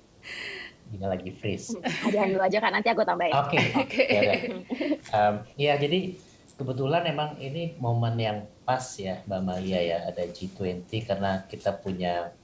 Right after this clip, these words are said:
Speaker 2: pandemi,
Speaker 1: Mm-mm.
Speaker 2: dan memang G twenty ini punya, apa ya, eh, good experience before ketika menghadapi krisis financial di
Speaker 1: Oke, tahun
Speaker 2: dua ribu delapan.
Speaker 1: dua ribu delapan. Oke, betul, betul.
Speaker 2: Yes,
Speaker 1: Mm-mm.
Speaker 2: betul. Jadi mungkin ini adalah saat yang tepat untuk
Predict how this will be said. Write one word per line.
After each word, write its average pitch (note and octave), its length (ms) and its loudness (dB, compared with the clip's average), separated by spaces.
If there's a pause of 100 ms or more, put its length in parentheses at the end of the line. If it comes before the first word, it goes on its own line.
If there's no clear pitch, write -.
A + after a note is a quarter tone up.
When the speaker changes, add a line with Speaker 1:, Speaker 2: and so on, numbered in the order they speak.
(220)
Speaker 2:
pandemi, G2 640 0
Speaker 1:
Mm-mm. F#3 400 -14
Speaker 2:
dan G2 160 0
memang A2+ 320 2
G A2 160 -2
twenty G2 480 0
ini A#2 240 -2
punya, F#2+ 640 0
apa F#2 320 -2
ya, E2+ 140 2 (260)
eh, - 200 -12 (200)
good D3 240 -2
experience B2+ 480 -2
before A#2+ 400 -2
ketika G#2 400 -2
menghadapi F#2+ 800 -4
krisis - 480 -10
financial - 480 -2
di F#3 80 -2
Speaker 1:
Oke, F#3 80 -6
tahun F3 80 -4
Speaker 2:
dua E3+ 80 -4
ribu F3+ 480 -4
delapan. F3+ 160 -2
Speaker 1:
dua F3 160 0
ribu F3 240 -2
delapan. E3 480 -4
Oke, - 240 -6
betul, - 220 -12
betul. - 180 -14
Speaker 2:
Yes, G2 320 0
Speaker 1:
Mm-mm. - 80 -6
Speaker 2:
betul. F#2+ 300 -2
Jadi G2+ 180 0
mungkin B2 320 2
ini A#2+ 320 0 (160)
adalah G2+ 400 2
saat G2 400 -2
yang G2+ 160 -6
tepat A#2+ 400 -2
untuk G#2+ 400 -4